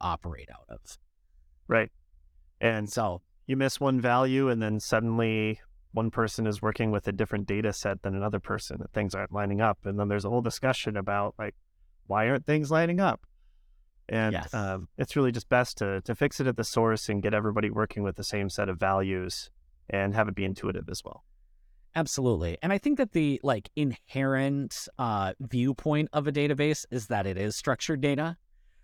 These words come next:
Speaker 1: right? If you're talking to a C R O, for example, they're like, "Well, it should just be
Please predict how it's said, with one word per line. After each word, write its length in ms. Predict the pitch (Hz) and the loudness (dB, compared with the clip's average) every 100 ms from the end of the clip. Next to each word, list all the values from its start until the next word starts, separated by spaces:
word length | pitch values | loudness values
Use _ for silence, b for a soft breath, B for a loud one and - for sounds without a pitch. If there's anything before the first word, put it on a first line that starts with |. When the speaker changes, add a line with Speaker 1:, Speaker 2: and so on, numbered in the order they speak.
| - | -4
Speaker 1:
right? 260 | 123 123 135 | 2 2 2
If 100 | - | 0
you're 80 | 143 | -2
talking 480 | - 120 107 131 127 | 0 -2 0 0 0
to 380 | - 127 120 127 | 0 2 2 0
a 60 | 117 | -4
C 220 | - 123 | 0 0
R 260 | 104 95 95 | 2 0 0
O, 220 | 85 80 | 0 -4
for 180 | - 107 | -4 -4
example, 420 | 87 - 92 107 | -2 -4 -4 -4
they're 140 | 98 104 | -2 0
like, 200 | 92 - - | 0 -2 -4
"Well, 220 | 143 139 | 0 0
it 140 | - - | 0 -4
should 160 | 170 | -2
just 160 | 208 147 | -2 0
be 160 | 156 | -2